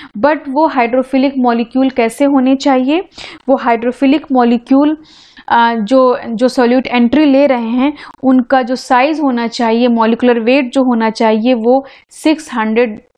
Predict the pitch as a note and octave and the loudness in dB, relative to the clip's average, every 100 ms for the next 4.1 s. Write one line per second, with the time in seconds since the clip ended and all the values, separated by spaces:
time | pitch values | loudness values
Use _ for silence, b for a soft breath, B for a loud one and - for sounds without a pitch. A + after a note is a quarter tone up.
0 | B3+ A3 G#3 G3 A3 G#3+ A3+ A3 G#3 G3+ | -4 -2 -2 -4 -8 -4 -4 -4 -6 -8
1 | G3 G3 F#3+ - B B C#4+ - C#4+ C#4 | -8 -10 -10 -14 B B -12 -2 0 0
2 | C#4 D4 C#4 D4+ E4+ D#4 D#4 D#4+ E4 E4 | 0 0 0 -2 -2 0 0 0 -2 -4
3 | E4 - C#4 D4+ D#4 - _ _ B3+ C#4 | -6 0 2 2 0 -8 _ _ -4 -4
4 | C#4 | -4